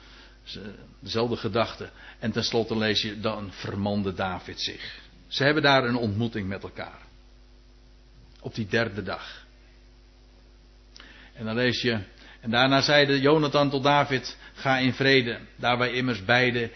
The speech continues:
in de naam des Heren elkander gezworen hebben. De Heere zal tussen mij en u staan en tussen mij en uw nakomelingen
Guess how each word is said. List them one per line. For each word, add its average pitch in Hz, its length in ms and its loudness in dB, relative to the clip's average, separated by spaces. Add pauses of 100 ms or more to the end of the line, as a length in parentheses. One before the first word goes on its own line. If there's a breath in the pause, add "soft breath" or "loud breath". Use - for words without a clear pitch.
in 120 140 -4
de 113 80 0
naam 147 320 2
des 180 160 -2
Heren 131 260 0
elkander 123 420 -4
gezworen 110 840 4
hebben. 95 280 -8 (240 loud breath)
De 101 120 -6
Heere 202 460 10
zal 214 200 6
tussen 196 320 4
mij 208 340 6 (120)
en 180 160 -2
u 185 160 2
staan 135 400 -2 (140 loud breath)
en 127 140 -2
tussen 101 320 -2
mij 165 340 6
en 160 160 -2
uw 180 180 4
nakomelingen 127 840 2